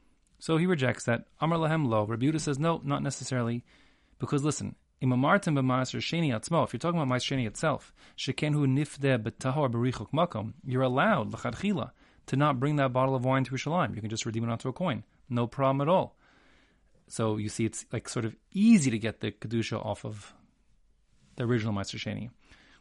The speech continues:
which is not the case when it comes Tomru B'Lakuach B'Kesef Maaser. Would, would you apply the same logic to that which is purchased by the money for Maaser Sheni? Meaning, if you bought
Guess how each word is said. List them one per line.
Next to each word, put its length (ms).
which 100
is 80
not 180
the 60
case 260
when 80
it 60
comes 340
Tomru 360
B'Lakuach 640
B'Kesef 460
Maaser. 580
Would, 140
would 160
you 160
apply 380
the 100
same 160
logic 300
to 100
that 100
which 120
is 60
purchased 480
by 200
the 80
money 500
for 100
Maaser 240
Sheni? 240
Meaning, 120
if 120
you 80
bought 260